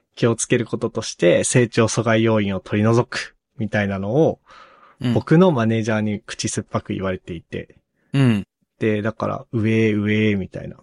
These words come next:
Speaker 1: プルスウルトラみたいな。
Speaker 2: うん。
Speaker 1: あの、そういうメンタリングをすることを僕は求められてんだけど。
Speaker 2: うん。
Speaker 1: でも、一方で僕らはね、ゆるくいこうっていう感じでやってるわけじゃないですか。
Speaker 2: そうだね。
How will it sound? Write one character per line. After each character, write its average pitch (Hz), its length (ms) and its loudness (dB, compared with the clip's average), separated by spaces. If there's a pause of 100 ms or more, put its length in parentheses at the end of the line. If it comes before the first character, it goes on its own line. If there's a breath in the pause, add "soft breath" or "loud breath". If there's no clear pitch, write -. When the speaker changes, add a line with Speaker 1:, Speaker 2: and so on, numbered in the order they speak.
Speaker 1:
プ 113 120 -2
ル 107 100 0
ス - 160 -2
ウ 110 120 0
ル 101 100 -4
ト 98 140 -6
ラ 87 160 -6
み 90 120 -12
た - 120 -14
い - 80 -14
な。 - 100 -18 (460)
Speaker 2:
う 120 60 -2
ん。 104 240 0 (320)
Speaker 1:
あ 101 180 -2
の、 - 840 -10 (560)
そ 147 200 4
う 135 60 8
い 139 60 6
う 135 60 6
メ 127 160 4
ン 123 60 -2
タ 123 140 2
リ 120 120 4
ン 117 60 0
グ 113 100 0
を 110 60 0
す - 120 -2
る 110 80 2
こ 110 100 -4
と 120 160 2
を 107 40 4
僕 98 200 -4
は 101 60 0
求 95 260 -4
め 104 100 0
ら 101 60 -2
れ 101 60 -4
て - 140 -12
ん 98 60 -12
だ 98 80 -14
け - 140 -14
ど。 - 240 -16 (100)
Speaker 2:
う 131 60 0
ん。 110 200 2 (680 loud breath)
Speaker 1:
で 151 100 4
も、 117 520 -2
一 135 200 -4
方 175 140 4
で 127 100 2
僕 104 280 -2
ら 107 120 2
は 87 180 -6
ね、 - 280 -14 (440)
ゆ 117 160 2
る 101 100 -4
く - 160 -12
い 98 80 -10
こ 104 200 -6
う 98 40 -8
っ - 40 -14
て - 180 -14
い - 40 -8
う - 40 -12
感 107 240 -14
じ - 100 -20
で - 260 -14
や 127 100 -2
っ - 40 -6
て 147 120 0
る 165 60 0
わ 131 60 -4
け 151 80 2
じ 123 100 0
ゃ 101 40 -2
な 98 40 -6
い - 20 -10
で - 40 -12
す - 80 -10
か。 - 220 -14 (240 loud breath)
Speaker 2:
そ 143 180 0
う 113 40 0
だ 101 120 -2
ね。 101 280 -4